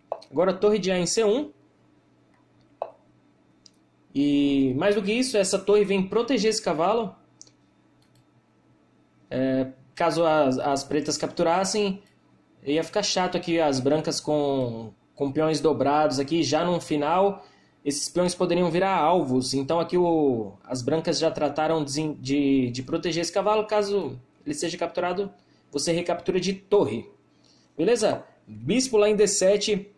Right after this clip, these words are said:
desenvolvendo a última peça e conectando as torres. Torre de F em D um, atacando aí o bispo de casas escuras. Tivemos E cinco, avançando com o peão e também protegendo esse bispo.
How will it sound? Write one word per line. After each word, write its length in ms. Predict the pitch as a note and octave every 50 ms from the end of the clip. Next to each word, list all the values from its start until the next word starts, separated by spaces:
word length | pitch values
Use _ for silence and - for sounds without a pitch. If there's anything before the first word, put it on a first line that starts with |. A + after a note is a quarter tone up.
| _ _ -
desenvolvendo 680 | C3 C3 C#3 F#3 F#3+ F3+ F#3 F#3 D#3+ F3+ F3+ F3 E3+
a 40 | E3+
última 300 | E3+ E3+ E3+ - E3 C#3+
peça 560 | - - F#3+ G3+ G#3 G3+ - A3 G#3+ G#3 G3+ - - _ _ -
e 60 | C#3
conectando 440 | - F3 F3 F3 E3+ - E3+ E3 D3+
as 140 | C#3 C3 -
torres. 580 | - F#3+ G#3 G3+ G#3 G3 - - - - - - _ _ _ _
Torre 220 | - D4 C#4+ C4
de 100 | F#3+ G#3
F 240 | B3 B3 A#3+ A#3+ A#3
em 60 | A3
D 100 | G3 F3+
um, 300 | F3 G#3 A#3+ C4 B3+ B3 - - _ _ _ _ _ _ _ _ _ _ _ _ _ _
atacando 500 | - F3+ A3+ A3+ A#3 G3 - G#3 G#3 G3+
aí 100 | G3 F#3+
o 40 | F#3
bispo 260 | E3 F3 F3+ - F3
de 80 | D3+ D#3
casas 520 | - D#3+ D3+ C3+ A#2+ A2+ - - - -
escuras. 760 | - - - - F#3 A3+ A3 A3+ A3 G3 - - - - - _ _ _ - - - - _ _ _ -
Tivemos 380 | - A#2 B2+ D3 D3+ C#3 B2
E 80 | D#3+ F#3
cinco, 460 | F#3 - - F#3 G3+ A#3 A3+ F#3+ G#3+
avançando 580 | F#3 E3 D#3+ F3 E3+ D3 - - F#3 F#3+ F3+ F3
com 120 | - F3
o 40 | C#3
peão 480 | C3 C#3 D3 E3+ G3 G#3+ G#3+ G#3 G3 - - _ _ _ _ _ _ _ _ _ -
e 120 | - C#3
também 360 | C3+ - D#3 D3 D3+ E3 E3 D3
protegendo 540 | - - E3+ G3+ G3 G3 D#3+ F3+ F3+ E3
esse 160 | E3 D#3 - B2+
bispo. 400 | D3 F3+ F#3+ - - A3 -